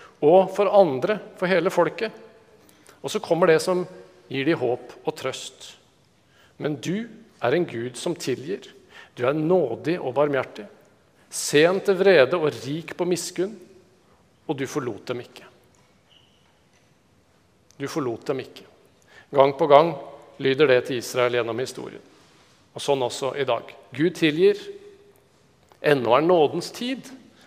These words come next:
Kom», lyder kallet. «Kom, følg meg, bli hos meg.» De støpte seg også en kalv og sa, «Dette er din Gud som førte deg opp fra Egypt.»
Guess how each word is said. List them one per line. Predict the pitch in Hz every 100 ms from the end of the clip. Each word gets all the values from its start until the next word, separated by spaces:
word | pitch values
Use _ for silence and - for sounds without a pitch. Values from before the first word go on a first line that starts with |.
| _
Kom», | - 214 202 110 - - - _ _ _ _ _
lyder | 120 110 117 -
kallet. | - - -
«Kom, | 185 208 123 - -
følg | - 147 175
meg, | 156 180 143 - - - _ _ -
bli | 107 101
hos | - -
meg.» | - - _ _ _ _ _ _ _ _ _ _ _ _ _ _ _ _ _ _ _ _ _ - _ _ _ _
De | 202 202
støpte | 220 - 180
seg | 214
også | 180 202
en | 202
kalv | - 208 240 180
og | 196
sa, | - 196 196 - - - - _ _ - - - - _ _
«Dette | 156 - 160
er |
din | 147 151
Gud | 151 202 196
som | 175
førte | 190 139 156
deg | 156
opp | 131 -
fra | 175
Egypt.» | 180 202 - - -